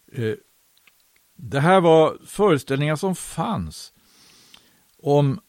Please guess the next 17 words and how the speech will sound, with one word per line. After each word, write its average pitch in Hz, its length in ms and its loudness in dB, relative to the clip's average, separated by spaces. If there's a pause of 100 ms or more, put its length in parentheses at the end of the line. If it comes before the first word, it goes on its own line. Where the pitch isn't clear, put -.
(180)
att, 135 220 -4 (380)
det 147 120 -4
fanns 208 320 0
tydliga 156 440 -2
föreställningar 131 520 -4
om 120 60 -8
att - 60 -20
Elias 143 920 -4
skulle 170 380 -2
uppträda, 101 640 -4
och 113 60 -6
det 131 100 -2
här 151 420 -2
bygger 139 440 -4
ju 123 120 -4
på, 113 340 -8 (500)
eh, 113 400 -4